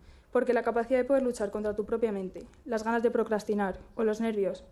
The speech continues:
que como don Luis bien dice, son símbolo de inmadurez, es lo que realmente nos llevará al éxito.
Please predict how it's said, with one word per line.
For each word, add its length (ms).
que 100
como 200
don 140
Luis 160
bien 160
dice, 420
son 200
símbolo 280
de 60
inmadurez, 460
es 120
lo 80
que 100
realmente 380
nos 120
llevará 220
al 80
éxito. 380